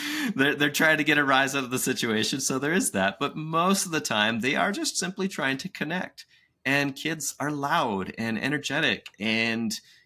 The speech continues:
you know, kiddos with A D H D also have a certain level of, you know, inability to, to kind of just at least regulate their, you know, the control of their bodies and their, you know, and their voices and stuff. And that's not something that I need to hinder. I need to,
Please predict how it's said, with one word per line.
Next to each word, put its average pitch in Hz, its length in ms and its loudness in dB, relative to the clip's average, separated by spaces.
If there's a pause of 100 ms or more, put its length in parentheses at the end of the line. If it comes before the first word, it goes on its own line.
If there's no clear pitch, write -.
you 120 100 -6
know, 131 420 -2
kiddos 139 360 0
with 147 120 0
A 156 120 2
D 156 140 2
H 160 260 0
D 180 180 -2
also 143 320 -2
have 143 200 -2
a 139 60 -4
certain 151 340 -2
level 151 420 0
of, 143 240 -8 (440)
you 147 80 -6
know, 147 160 0
inability 143 680 0
to, 139 160 0
to 135 200 -2
kind 147 220 0
of 131 60 -6
just 135 320 -2 (180)
at 120 120 0
least 151 220 2
regulate 113 840 0
their, 98 540 2 (320)
you 104 100 -2
know, 98 120 2
the 98 120 -4
control 107 420 -2
of 98 80 -2
their 98 140 0
bodies 92 680 -2 (280)
and 104 240 2
their, 110 240 4
you 107 160 -2
know, 104 160 2
and 107 240 2
their 110 140 2
voices 95 460 -2
and 98 100 -4
stuff. 107 340 -4
And 120 200 -2 (300)
that's 196 200 0
not 254 180 0
something 143 300 0
that 101 140 4
I 101 160 4
need 101 280 2
to 95 380 2
hinder. 104 580 0
I 113 160 2
need 127 220 -2
to, 104 440 0